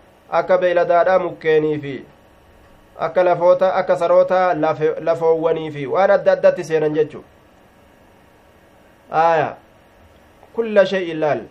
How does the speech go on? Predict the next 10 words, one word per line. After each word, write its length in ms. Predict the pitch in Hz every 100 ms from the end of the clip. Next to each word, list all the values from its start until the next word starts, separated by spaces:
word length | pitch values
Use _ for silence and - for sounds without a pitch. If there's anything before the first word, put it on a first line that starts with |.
| _ - -
حصت 460 | 208 214 196 185
تهندين 640 | 180 175 185 202 185 180 175
أبم 240 | 226 220 202
سيست 360 | 185 175 143 151 - - _ _ - _ _ -
كل 260 | 214 208
شيء 240 | 202 202 190
شوف 140 | 185
وايوتو 600 | 175 160 151 165 165 165 156 _ _ _ _ _
حتى 340 | - 160 - 190
أكلوا 480 | - 214 202 190